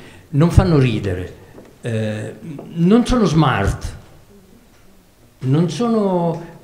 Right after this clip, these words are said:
niente di ciò che potrebbe andare di moda oggi, e almeno negli ultimi trenta anni, quaranta anni. Eh, potrebbero essere,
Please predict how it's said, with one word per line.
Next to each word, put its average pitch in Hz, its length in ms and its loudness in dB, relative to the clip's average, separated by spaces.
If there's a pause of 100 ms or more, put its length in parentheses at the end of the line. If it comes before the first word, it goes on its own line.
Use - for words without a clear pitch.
(280)
niente 202 560 4
di 135 120 -6
ciò 156 200 -4
che 123 260 -4
potrebbe 120 560 -8
andare 117 340 0
di 117 120 -2
moda 95 600 -6 (340)
oggi, 110 640 -6
e 120 260 -8
almeno 104 480 -4
negli 92 220 -6
ultimi 98 320 -8
trenta 92 500 -6
anni, 92 280 -8
quaranta 82 500 -14
anni. 78 260 -16 (580)
Eh, 113 300 -4 (220)
potrebbero 208 480 2
essere, 151 420 0